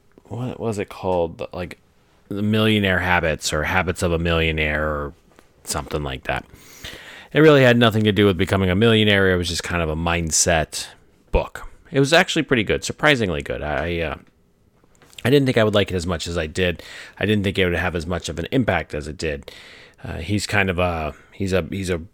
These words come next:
big salesman, and I'm not big on salesmen. Uh, I don't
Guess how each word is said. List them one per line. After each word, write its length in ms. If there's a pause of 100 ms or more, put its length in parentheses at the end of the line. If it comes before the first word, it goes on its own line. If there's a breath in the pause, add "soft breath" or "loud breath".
(320)
big 200
salesman, 560
and 100
I'm 140
not 240
big 140
on 120
salesmen. 540 (320 loud breath)
Uh, 260
I 60
don't 240